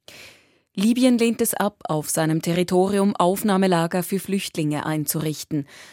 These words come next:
Das verstoße gegen die libyschen Gesetze, sagte der stellvertretende Regierungschef Ahmed Maitik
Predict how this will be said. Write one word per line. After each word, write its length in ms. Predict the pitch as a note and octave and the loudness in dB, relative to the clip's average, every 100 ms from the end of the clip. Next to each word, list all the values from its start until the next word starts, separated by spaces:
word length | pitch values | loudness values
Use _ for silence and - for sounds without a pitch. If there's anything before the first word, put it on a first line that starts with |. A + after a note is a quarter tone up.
| - | -10
Das 160 | - - | -6 -4
verstoße 560 | D3 E3+ F3 F3+ G3 | -2 -2 -2 0 -2
gegen 260 | G3 G3 G#3 | -2 0 2
die 120 | G3+ | 2
libyschen 500 | G3+ G3 F#3+ - D3+ | 0 -2 -2 -2 -2
Gesetze, 600 | D3+ E3 F3 F3 - G#3 - | -2 0 0 0 -2 -2 -2
sagte 420 | E3+ D3+ - D#3 | -2 -2 -6 -6
der 140 | D#3 | -4
stellvertretende 1080 | - E3 F3 E3+ D3+ - D#3+ - D#3+ D#3+ D#3+ | -2 0 0 -2 -4 -2 -4 -2 -2 -2 -2
Regierungschef 880 | D#3+ - F#3+ E3+ D#3 - D#3 D3 - | -4 -2 0 0 0 -2 -4 -6 -4
Ahmed 480 | E3 D#3+ E3 D#3+ - | -4 -4 -4 -4 -2
Maitik 500 | D#3+ E3+ - G3 | -2 -2 -2 -6